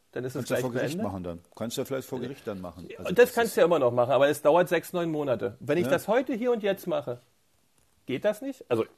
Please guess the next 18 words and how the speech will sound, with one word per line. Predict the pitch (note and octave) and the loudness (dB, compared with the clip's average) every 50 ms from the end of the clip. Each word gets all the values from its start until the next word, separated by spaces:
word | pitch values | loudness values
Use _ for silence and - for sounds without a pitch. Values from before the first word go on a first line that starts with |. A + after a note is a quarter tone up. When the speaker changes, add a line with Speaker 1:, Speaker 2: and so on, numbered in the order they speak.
| _ _ _ | _ _ _
Speaker 1:
ich | - B2 A2+ | -8 0 4
weiß | D3+ G#3 B3+ A#3+ C#4+ | 6 6 6 6 2
nicht. | G3 D#3+ - - - _ _ _ _ _ _ _ _ _ _ _ _ _ _ _ _ _ _ _ _ _ _ _ _ _ _ _ _ _ _ _ _ _ _ _ _ _ _ _ _ _ _ - | -2 -2 -4 -8 -20 _ _ _ _ _ _ _ _ _ _ _ _ _ _ _ _ _ _ _ _ _ _ _ _ _ _ _ _ _ _ _ _ _ _ _ _ _ _ _ _ _ _ -10
Ich | C#3 C3 | -8 0
lade | - E3 D#3+ D#3 | 4 4 4 6
die | E3 | 4
Leute | C#3 D3 F3+ A#3 B3 - A#3+ A3 | 4 6 4 4 4 2 0 2
ein | G#3 A3 A3+ | 2 2 0
und | A3 G#3+ | 2 2
mache | A3 G#3+ | 0 0
eine | A#3 A#3 A3+ G#3+ | 0 -2 -2 -2
ganz | B3 C#4+ D4 - | 0 -2 -2 -4
transparente | - - B3+ A#3+ A3 - - A3 F#3 G3 G3+ F#3+ G3+ | -6 -4 -4 -4 -4 0 0 2 2 2 0 0 0
Runde. | F3+ E3 D3+ D3 C3 A2+ A2+ - - | 0 0 0 0 0 -2 -2 -2 -8
Ich | D3 C#3+ - | -12 -6 -2
lade | F3 D#3 - - - | -2 -2 -2 -4 -6
Bootsfeed | - F#3+ A#3+ B3 - - - A#3 A3+ - - | -4 -2 -2 -2 -4 -4 -4 -4 -4 -2 0
ein, | G3+ G3 G3+ G3+ G3+ G3+ | 2 4 4 4 2 -2